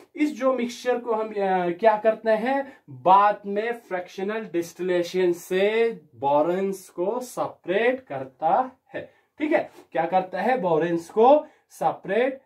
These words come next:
करता है। इसमें जो मेन जो मिक्सचर में होता है, वो हमारा बी फ़ोर एच टेन प्रेजेंट होता है। हमारे पास जैसे कि अगर हम रिएक्शन करें तो एम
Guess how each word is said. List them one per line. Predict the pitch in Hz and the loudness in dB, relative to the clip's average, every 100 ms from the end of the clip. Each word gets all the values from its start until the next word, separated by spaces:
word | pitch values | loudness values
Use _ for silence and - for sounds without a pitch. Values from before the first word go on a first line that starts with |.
| _ - | _ -6
करता | 165 156 - 202 247 262 - | -6 -4 0 2 2 -2 -10
है। | - - - _ _ | -14 -14 -16 _ _
इसमें | 226 233 233 247 | -12 -6 -4 -4
जो | 240 | -2
मेन | 220 180 202 254 262 | -2 2 2 2 0
जो | 240 233 | -4 -2
मिक्सचर | 220 - 233 226 | -4 -4 -2 -2
में | 226 226 | -2 -4
होता | 214 208 208 220 | -4 -4 -4 -6
है, | 202 226 | -2 0
वो | 226 196 | 0 0
हमारा | 185 185 196 196 202 | -4 0 2 4 2
बी | 151 170 185 202 196 | -2 -10 -8 -8 -10
फ़ोर | - 170 190 | -8 -6 -4
एच | - 147 143 - | -6 -12 -12 -8
टेन | 190 233 262 | -2 -2 -4
प्रेजेंट | - 123 131 135 | -10 -10 -8 -10
होता | 117 120 | -12 -12
है। | |
हमारे | 127 170 190 190 | -8 0 0 0
पास | 196 196 | -2 -2
जैसे | 156 165 165 | -4 -8 -8
कि | 190 196 185 - - | -6 -8 -8 -14 -6
अगर | 147 175 | -4 -4
हम | 170 190 | -6 -6
रिएक्शन | 170 165 180 175 | -4 -6 -8 -8
करें | 180 180 185 | -6 -4 -4
तो | 196 196 - - _ - | -6 -6 -16 -20 _ -8
एम | 180 208 226 240 247 | 0 2 4 2 -2